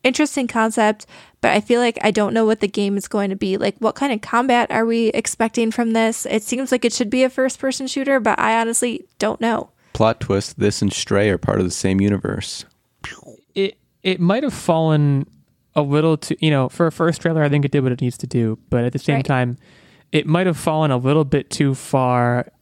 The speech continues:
Speaker 3: into the realm of, <sighs> what's the word? I don't, it's not pretentious, but it's similar to that, where it's like, you wish you could understand this. You know, it's like, okay, be a little bit less obscure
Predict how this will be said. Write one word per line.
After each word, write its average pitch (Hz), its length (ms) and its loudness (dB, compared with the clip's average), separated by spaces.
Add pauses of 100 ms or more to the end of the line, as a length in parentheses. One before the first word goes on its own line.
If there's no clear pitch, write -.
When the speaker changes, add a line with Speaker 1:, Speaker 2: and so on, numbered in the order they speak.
(580)
Speaker 3:
into 139 320 2
the 123 140 0
realm 120 400 2
of, 117 640 0 (680)
<sighs> - 480 -6
what's - 300 -6
the 120 80 -8
word? 113 460 -12 (260)
I 170 100 -8
don't, 196 200 -4
it's - 160 -2
not 196 160 0
pretentious, 143 400 0
but 127 120 0
it's - 120 -6
similar 123 300 -2
to 117 80 -8
that, 117 340 -6
where 131 240 2
it's 127 160 -2
like, 123 400 -2 (600)
you 131 160 0
wish 104 300 -4
you 110 60 -4
could - 140 -4
understand 113 480 -8
this. - 280 -10
You 135 100 4
know, 120 140 4
it's - 140 -2
like, 117 280 -2
okay, 139 300 0
be 196 220 0
a 170 80 2
little 135 280 2
bit 143 120 2
less 135 240 0
obscure 131 720 -2